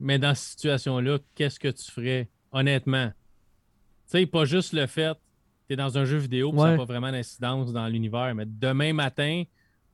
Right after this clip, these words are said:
Speaker 1: faut que tu sacrifies, mettons, ton fils pour sauver l'humanité. Ouais, mais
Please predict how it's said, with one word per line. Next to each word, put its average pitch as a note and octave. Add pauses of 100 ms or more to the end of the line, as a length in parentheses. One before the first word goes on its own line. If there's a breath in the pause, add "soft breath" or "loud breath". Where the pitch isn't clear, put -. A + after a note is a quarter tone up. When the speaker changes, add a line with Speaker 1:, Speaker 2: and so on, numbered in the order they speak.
Speaker 1:
faut C#3
que -
tu -
sacrifies, C#3 (220)
mettons, C3
ton B2+
fils D3
pour D3 (640)
sauver C#3
l'humanité. C3
Ouais, A#2
mais A2